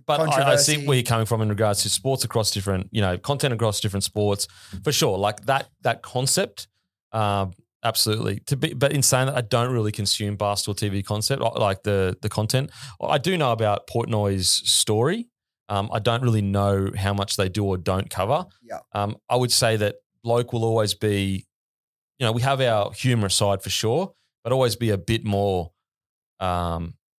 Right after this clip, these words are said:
Speaker 1: I wouldn't say, professional's not the right word, but for example, and, and I, look, I could be wrong, but I believe Bloke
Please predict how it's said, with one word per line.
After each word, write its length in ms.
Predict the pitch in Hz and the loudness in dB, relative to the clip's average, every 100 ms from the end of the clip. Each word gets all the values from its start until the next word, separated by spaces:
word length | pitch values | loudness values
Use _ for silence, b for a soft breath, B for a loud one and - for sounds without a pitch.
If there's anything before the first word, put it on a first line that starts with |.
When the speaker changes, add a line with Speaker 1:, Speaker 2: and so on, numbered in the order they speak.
| _ _ _ | _ _ _
Speaker 1:
I 40 | 117 | -6
wouldn't 200 | 160 135 | 0 0
say, 280 | 104 92 - | 0 -2 -4
professional's 440 | - 117 156 175 139 | -6 -2 0 2 0
not 80 | 131 | 2
the 100 | 110 | 2
right 120 | 101 | 2
word, 360 | 98 98 90 85 | 0 2 0 0
but 300 | 95 92 - _ _ _ _ _ _ | 0 0 -4 _ _ _ _ _ _
for 120 | 147 | -2
example, 420 | 120 117 120 113 | 0 2 2 2
and, 180 | 107 - | 0 -2
and 80 | 104 | -2
I, 60 | 101 | 0
look, 180 | 113 | 0
I 60 | 95 | -2
could 200 | - 110 | -2 -2
be 100 | 98 | 0
wrong, 300 | 92 85 85 | 0 0 -2
but 200 | 95 95 B B B _ _ - | 0 -2 B B B _ _ -4
I 180 | 117 131 | 0 2
believe 460 | 123 113 110 104 - | 2 2 0 -2 -2
Bloke 460 | 98 98 98 - | 0 0 -2 -12